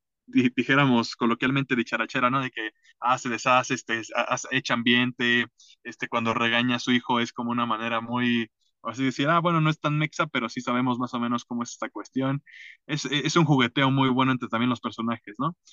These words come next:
Pero sobre el doblaje, yo me quedo en un punto neutro, o sea, sí digo que hay que respetar el trabajo para los que hacen el doblaje, pero también me inclino un poquito más en la balanza por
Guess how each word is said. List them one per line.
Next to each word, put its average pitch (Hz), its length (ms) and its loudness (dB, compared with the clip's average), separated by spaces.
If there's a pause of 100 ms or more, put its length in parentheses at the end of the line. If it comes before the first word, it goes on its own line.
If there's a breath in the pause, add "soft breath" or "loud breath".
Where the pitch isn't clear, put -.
(260 loud breath)
Pero 117 580 4
sobre 123 240 2
el 120 100 0 (220)
doblaje, 143 680 0
yo 135 360 4
me 135 160 -2
quedo 131 180 -2
en 131 80 -2
un 127 100 -4
punto 127 280 -4
neutro, 113 320 -4
o 101 60 -10
sea, 107 380 -4 (420)
sí 135 1120 4
digo 131 360 2
que 127 100 -4
hay 123 60 -4
que 131 100 -6
respetar 127 360 -2
el 127 80 0
trabajo 120 400 -2
para 107 180 -2
los 107 280 -4
que 123 80 -2
hacen 123 300 -2
el 110 100 -2
doblaje, 127 500 0 (440)
pero 117 300 0
también 127 680 2 (200)
me 127 140 -2
inclino 131 360 0
un 135 100 -2
poquito 143 520 -6
más 139 200 0
en 131 80 2
la 117 100 2
balanza 123 420 -2
por 110 280 -10